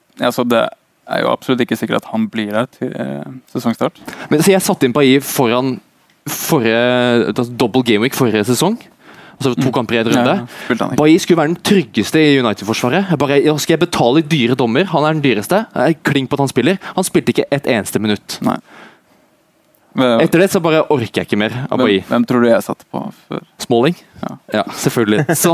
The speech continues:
Speaker 2: som jeg skulle satt inn, som skårer og tjo og hei. Men nå er du trygg på at Bailly skal være den tryggeste i United-forsvaret?
Speaker 1: Nei, trygg er jeg absolutt ikke. Og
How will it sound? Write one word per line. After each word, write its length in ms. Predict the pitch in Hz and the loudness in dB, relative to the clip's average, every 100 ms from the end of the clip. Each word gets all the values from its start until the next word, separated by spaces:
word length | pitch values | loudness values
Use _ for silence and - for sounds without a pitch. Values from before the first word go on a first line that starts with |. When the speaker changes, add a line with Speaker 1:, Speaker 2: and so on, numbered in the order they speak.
| 175 | 2
Speaker 2:
som 120 | - 180 | 2 0
jeg 80 | |
skulle 240 | 143 160 104 | 2 0 0
satt 200 | 110 - | -2 0
inn, 120 | 110 | -2
som 180 | 110 143 | 0 -2
skårer 320 | - 139 107 107 | 0 0 2 0
og 400 | 113 117 113 117 | 2 2 0 0
tjo 220 | 143 104 | 2 2
og 80 | 104 | 2
hei. 80 | 101 - - 180 190 175 175 | 0 -6 -4 -2 0 0 2
Men 100 | 180 | 4
nå 140 | 190 214 | 4 4
er 40 | |
du 80 | 220 | 2
trygg 240 | - 165 | 2 0
på 80 | 135 | 0
at 60 | 139 | 0
Bailly 240 | 143 135 113 | 2 4 2
skal 360 | - 131 131 | 0 0 2
være 160 | 131 113 | 2 2
den 100 | 110 | 0
tryggeste 380 | 139 104 98 110 | 0 -2 0 0
i 40 | |
United-forsvaret? 580 | 101 98 98 98 101 95 - _ - - - - - | 0 -4 -4 -4 -4 -6 -12 _ -20 -20 -20 -20 -2
Speaker 1:
Nei, 280 | 123 117 113 | 0 2 2
trygg 240 | - 143 | 0 2
er 80 | 135 | 2
jeg 80 | 95 | 0
absolutt 240 | - 110 104 | -2 -6 -4
ikke. 140 | - - _ _ _ _ _ _ _ _ _ | -6 -10 _ _ _ _ _ _ _ _ _
Og 380 | - 127 120 117 | -2 0 2 0